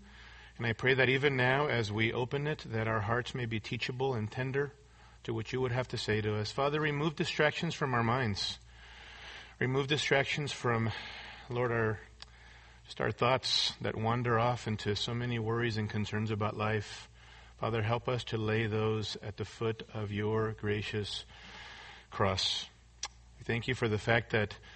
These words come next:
we have the opportunity to worship together as your people. Lord, give us a heart that embraces that which you would have to say to us by your Spirit. Lord, we know that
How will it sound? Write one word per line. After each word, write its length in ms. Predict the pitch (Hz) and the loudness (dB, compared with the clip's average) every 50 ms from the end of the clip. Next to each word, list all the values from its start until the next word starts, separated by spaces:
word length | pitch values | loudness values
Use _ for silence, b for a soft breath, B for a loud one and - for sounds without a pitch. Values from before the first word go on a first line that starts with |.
| B B B B B - | B B B B B -4
we 100 | 107 107 | 0 2
have 180 | 113 117 117 | 2 2 2
the 260 | 110 113 110 104 101 98 - - | 2 2 2 2 2 -2 -4 -4
opportunity 560 | 117 117 - - 107 - - 123 123 113 113 | -4 -4 -2 -4 -4 -4 -2 -2 0 0 0
to 120 | 107 107 101 | 0 0 2
worship 360 | 104 110 110 - - 117 101 | 2 2 0 0 -2 -4 -2
together 480 | - - 95 98 107 113 113 120 123 131 | -2 -2 0 2 2 2 2 2 0 0
as 300 | - 107 107 101 95 98 | 0 0 0 -2 -2 -2
your 280 | 98 101 98 98 95 | -2 0 0 0 -2
people. 460 | 95 - - 143 143 - - 160 165 - B B B B B B B B B B B - | -4 -6 -6 -6 -4 -2 -2 -2 -2 -4 B B B B B B B B B B B -6
Lord, 360 | 110 110 110 107 107 107 104 | -4 -2 0 0 0 0 0
give 220 | 104 113 120 117 | -2 -2 0 0
us 400 | 123 127 120 - - - - - B B B B B - - | 0 0 0 0 -2 -2 -2 -4 B B B B B -8 -6
a 440 | 113 107 107 104 104 101 101 95 B B B B B B B B B | -2 0 0 2 0 0 -2 -4 B B B B B B B B B
heart 420 | - - 127 131 127 117 107 - - - | -2 0 2 4 4 2 0 -2 -4 -4
that 220 | 110 107 107 107 | 0 2 2 2
embraces 580 | 107 104 104 98 107 110 117 113 - - 113 101 | 4 2 4 4 4 4 4 4 2 0 0 0
that 180 | 113 113 - | 0 0 0
which 200 | 123 113 - - | -2 -4 -4 -2
you 60 | 117 | -2
would 120 | 117 113 110 | -2 0 0
have 140 | 110 110 - | -2 -2 -2
to 100 | - 104 | -4 -2
say 220 | - - 110 117 | 0 0 0 2
to 120 | 117 135 | 2 0
us 280 | 151 180 180 - - - | 0 0 -2 -4 -6 -6
by 140 | - 113 107 | -4 -2 -2
your 140 | 104 98 95 | 0 -2 -2
Spirit. 460 | - - - 123 135 143 151 156 139 | -4 -2 0 2 2 4 2 0 0
Lord, 160 | 127 131 127 | -2 -2 0
we 160 | 120 131 151 | 0 0 0
know 260 | 151 139 131 139 143 | 2 2 4 4 4
that 280 | 147 127 123 117 - B | 4 4 2 0 0 B